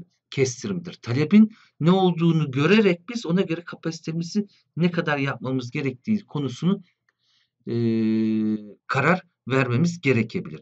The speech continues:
Diğerleri makine sayısı, çalışan sayısı, tesisin büyüklüğü, üretim süreci tipi tamamen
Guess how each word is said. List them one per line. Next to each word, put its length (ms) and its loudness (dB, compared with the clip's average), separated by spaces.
Diğerleri 440 4
makine 340 -2
sayısı, 340 -6
çalışan 420 -4
sayısı, 440 -10
tesisin 600 -2
büyüklüğü, 420 0
üretim 340 -2
süreci 380 -6
tipi 240 -18
tamamen 520 0